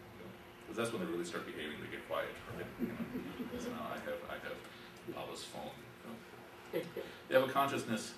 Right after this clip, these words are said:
of, of, of right and wrong. But this pure fitrah can get corrupted. It can also be repurified.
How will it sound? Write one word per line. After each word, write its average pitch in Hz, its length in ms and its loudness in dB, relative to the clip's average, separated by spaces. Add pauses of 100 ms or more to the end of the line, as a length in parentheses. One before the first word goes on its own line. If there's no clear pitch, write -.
(100)
of, 92 200 4 (600)
of, 87 300 4
of 90 140 0
right 92 180 2
and 90 100 -2
wrong. - 160 -2 (220)
But 151 340 12 (560)
this 104 200 -2 (120)
pure 123 220 8
fitrah 120 420 2
can 98 160 0
get - 220 0
corrupted. 82 340 0 (2250)
It - 100 -8
can 85 100 0
also 85 220 0
be 82 80 0
repurified. 78 720 -2